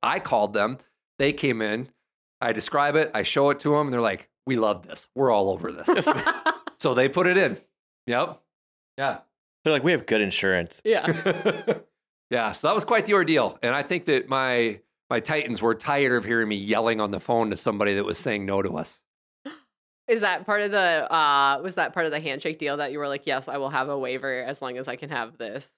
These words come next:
Speaker 1: Yeah.
Speaker 2: uh, bat pole"?
Speaker 1: Yeah.
Speaker 2: And that's why you're like, "There is a waiver, people."
Speaker 1: There is a waiver. We also have a lock on,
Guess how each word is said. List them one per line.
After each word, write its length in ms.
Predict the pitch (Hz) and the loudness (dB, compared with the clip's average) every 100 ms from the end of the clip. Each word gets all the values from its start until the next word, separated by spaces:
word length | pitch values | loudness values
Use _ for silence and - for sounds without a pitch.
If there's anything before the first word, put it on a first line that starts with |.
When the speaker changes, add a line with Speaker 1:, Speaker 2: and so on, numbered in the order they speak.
| - | -6
Speaker 1:
Yeah. 160 | 120 95 | -4 -4
Speaker 2:
uh, 40 | - - | -6 -4
bat 220 | 143 113 | -2 -2
pole"? 320 | 143 135 147 - | -4 -4 -4 -4
Speaker 1:
Yeah. 180 | 123 - _ - | -6 -6 _ -6
Speaker 2:
And 80 | 226 | -2
that's 180 | 196 175 | -2 0
why 120 | 165 | 0
you're 180 | 165 160 | 2 2
like, 240 | 139 139 | 0 0
"There 160 | 156 147 | -2 0
is 200 | 147 143 | 0 0
a 60 | |
waiver, 360 | 139 131 127 131 | -2 -2 0 -4
people." 240 | 135 127 | -2 2
Speaker 1:
There 80 | 131 | 4
is 180 | 147 170 | 4 4
a 80 | 208 | 4
waiver. 460 | 160 135 120 127 131 | 4 4 6 4 4
We 160 | 110 | 2
also 240 | 113 - 143 | 2 4 2
have 100 | 156 | 2
a 40 | |
lock 520 | 156 113 117 120 - _ _ - | 0 2 2 2 -2 _ _ 0
on, 500 | 123 127 127 131 | 2 2 0 -2